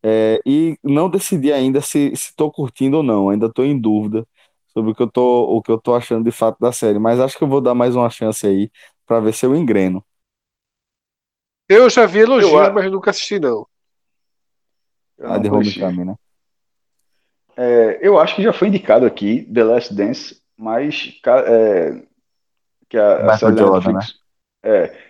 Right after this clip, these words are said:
Speaker 3: mas queria dar um relato, assim, já foi indicado, só pra, só, só como a gente fala tanta coisa aqui, de vez em quando até passa batido.
Speaker 2: Não sei se João viu, eu não vi, não.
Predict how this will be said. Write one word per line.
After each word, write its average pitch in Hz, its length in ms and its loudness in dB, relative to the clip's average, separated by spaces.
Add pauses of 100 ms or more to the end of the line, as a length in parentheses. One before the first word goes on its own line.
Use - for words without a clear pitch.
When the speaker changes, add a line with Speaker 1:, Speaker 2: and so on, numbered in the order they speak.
(140)
Speaker 3:
mas 110 160 -6
queria 139 160 0
dar 135 120 4
um 156 40 2
relato, 110 560 2 (160)
assim, 110 540 -10
já 226 180 4
foi - 160 2
indicado, 151 340 2
só 208 140 0
pra, 170 160 0
só, 117 220 -4
só 127 160 -4
como 117 240 -6
a 92 120 -6
gente 123 140 -8
fala 113 180 0
tanta - 200 -4
coisa 113 160 -2
aqui, 139 140 -8
de 135 40 -10
vez 127 140 -2
em - 20 -18
quando 120 120 -2
até 123 120 -2
passa 127 240 -2
batido. 156 240 -4
Speaker 2:
Não 254 80 2
sei 277 180 2
se 277 140 -2
João 254 280 4
viu, 175 260 0
eu 170 80 4
não 254 120 0
vi, 262 140 0
não. 127 260 0